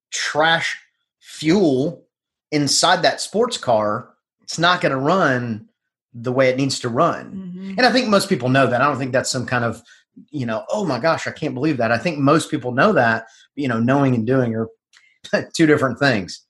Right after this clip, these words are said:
Speaker 2: I think that's a good analogy though. And I think that's a good analogy that a lot of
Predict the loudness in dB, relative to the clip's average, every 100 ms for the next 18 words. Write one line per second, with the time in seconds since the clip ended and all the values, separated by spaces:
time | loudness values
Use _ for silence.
0 | -2 -2 0 0 0 0 0 0 -2 -4
1 | -6 -6 -4 -2 -4 -4 -4 -2 -2 -2
2 | -2 -4 -4 -4 -4 -2 0 -2 -2 -4
3 | -2 0 2 2 2 -2 -2